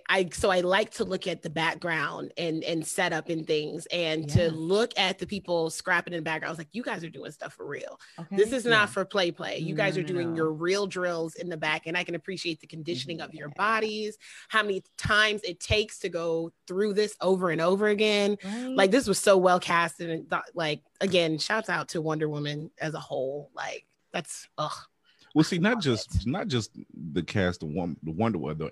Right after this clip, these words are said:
Speaker 3: Amazons of the cast of Wonder Woman, but
Speaker 2: Mm-hmm.
Speaker 3: also the, the cast of the Dora Milaje and Black Panther. I mean,
Speaker 1: Mm-hmm.
Speaker 3: here these women are
Speaker 2: Boy.
Speaker 3: stunt women of all
Speaker 2: Boy,
Speaker 3: different
Speaker 2: boy.
Speaker 3: calibers, and damn. <laughs>
Speaker 2: Not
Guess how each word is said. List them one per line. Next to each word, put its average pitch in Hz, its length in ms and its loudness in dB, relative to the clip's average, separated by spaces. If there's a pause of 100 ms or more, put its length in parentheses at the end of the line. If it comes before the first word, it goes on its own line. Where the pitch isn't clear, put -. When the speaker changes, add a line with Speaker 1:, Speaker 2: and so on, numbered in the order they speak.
Speaker 3:
Amazons 82 500 0
of 78 80 -10
the - 80 -8
cast 69 320 -8
of 67 100 -10
Wonder 60 160 -10
Woman, - 240 -16 (280)
but 131 160 2
Speaker 2:
Mm-hmm. 101 100 2
Speaker 3:
also 127 300 2
the, 101 200 2 (120)
the 90 160 -2
cast 104 400 -2
of 90 80 -4
the 82 40 -6
Dora 95 220 2
Milaje 90 420 0
and 78 120 -6
Black 76 200 -6
Panther. 143 380 -2
I 262 140 4
mean, 202 100 2 (160)
Speaker 1:
Mm-hmm. 147 160 -2
Speaker 3:
here 143 160 -8
these 139 300 0
women 87 320 2
are 78 120 -2
Speaker 2:
Boy. - 40 -2
Speaker 3:
stunt 135 460 0 (120)
women 143 440 2
of 92 220 0 (120)
all 123 320 8
Speaker 2:
Boy, 101 140 -4
Speaker 3:
different 123 400 -2 (160)
Speaker 2:
boy. 160 60 -8
Speaker 3:
calibers, 131 680 2 (640)
and 87 480 2 (640)
damn. 143 560 2 (240)
<laughs> 156 60 6 (1040)
Speaker 2:
Not 151 580 -6